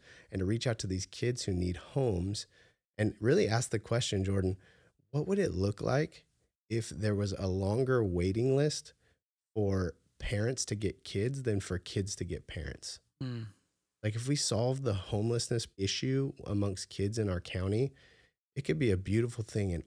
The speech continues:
Speaker 1: all of those kids get brought into Christian homes.
Speaker 2: Yeah, what an incredible gospel image to our city, right?
Speaker 1: Yeah, so we've got a team working on it right now. Stand by, because this fall we're gonna roll it out, and we're excited to, to really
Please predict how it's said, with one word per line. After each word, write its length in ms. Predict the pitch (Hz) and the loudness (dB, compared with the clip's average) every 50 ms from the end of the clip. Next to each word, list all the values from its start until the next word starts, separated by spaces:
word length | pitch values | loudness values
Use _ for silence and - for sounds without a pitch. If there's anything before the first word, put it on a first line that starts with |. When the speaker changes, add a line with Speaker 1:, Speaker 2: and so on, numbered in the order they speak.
| - - | -10 -8
Speaker 1:
all 320 | - - 120 113 120 131 | -6 -2 2 4 4 4
of 100 | 131 117 | 4 4
those 240 | 113 117 110 101 101 | 4 4 2 2 2
kids 340 | - - - 101 98 92 - | -2 -2 0 0 0 0 -2
get 200 | - 95 - - | -4 -6 -6 -2
brought 240 | - 98 98 98 | 0 2 2 4
into 200 | 101 98 95 - 92 | 4 2 0 -2 -4
Christian 400 | - - - 104 - - - 95 | -6 -6 -6 -6 -4 -4 -2 -2
homes. 480 | 92 85 98 95 98 110 127 143 - - | -2 0 0 0 2 2 0 -2 -2 -2
Speaker 2:
Yeah, 220 | 156 143 135 131 131 | 0 2 2 2 2
what 240 | 135 143 156 165 | 4 8 6 8
an 160 | 165 170 156 139 | 8 6 4 4
incredible 880 | 135 123 - - - 143 139 139 139 131 127 135 131 127 123 120 117 - - | 4 2 2 6 8 8 8 8 6 4 4 4 6 6 6 4 2 2 6
gospel 460 | 127 120 123 123 120 - - 127 117 | 8 8 8 8 6 2 0 0 0
image 480 | - 123 120 123 123 120 117 113 110 - | 0 0 0 0 0 -2 -2 -2 -4 -4
to 120 | - 123 | -2 -2
our 140 | 107 110 107 | -2 0 0
city, 400 | - - - 123 120 117 107 101 | -2 2 2 2 2 2 0 -2
right? 340 | 107 113 120 123 127 127 - | 0 0 0 0 -2 -4 2
Speaker 1:
Yeah, 180 | - 117 127 120 | 4 6 6 6
so 120 | 113 - | 6 6
we've 200 | 117 120 139 147 | 4 4 4 6
got 120 | 151 143 135 | 8 8 6
a 60 | 120 | 6
team 260 | 113 - 135 120 117 | 6 6 4 6 6
working 260 | 113 107 110 - 113 | 6 4 4 4 4
on 120 | 110 110 113 | 4 4 4
it 60 | 98 | 4
right 260 | 73 90 98 98 78 | 4 4 4 4 4
now. 400 | 65 101 104 104 104 104 101 98 - - - - - _ | 2 4 4 6 6 6 4 2 0 -4 -16 -20 -20 _
Stand 580 | - - - - - - 120 120 131 135 135 113 | -18 -16 -12 -10 -2 4 6 6 8 8 6 6
by, 460 | 104 110 110 107 104 101 107 113 107 - - | 6 6 8 8 8 6 6 4 2 -2 -6
because 300 | - 113 - 113 98 101 | -8 -2 0 0 0 2
this 120 | 104 101 | 2 0
fall 280 | - - - 101 101 104 | 0 0 2 2 4 4
we're 80 | 101 101 | 4 2
gonna 180 | 104 101 101 | 0 2 2
roll 240 | 95 95 95 92 92 | 2 4 4 4 4
it 80 | 92 90 | 4 4
out, 280 | 92 92 92 92 - | 4 2 2 2 0
and 120 | 87 98 98 | 0 0 2
we're 120 | 98 101 | 2 2
excited 500 | 98 95 - - 104 101 101 101 92 92 | 0 -2 0 0 2 2 2 2 0 0
to, 320 | - 98 85 87 82 - - - _ - | -2 0 0 0 -2 -4 -6 -12 _ -6
to 100 | - 104 | -4 0
really 300 | 98 110 131 131 117 | 2 4 6 4 4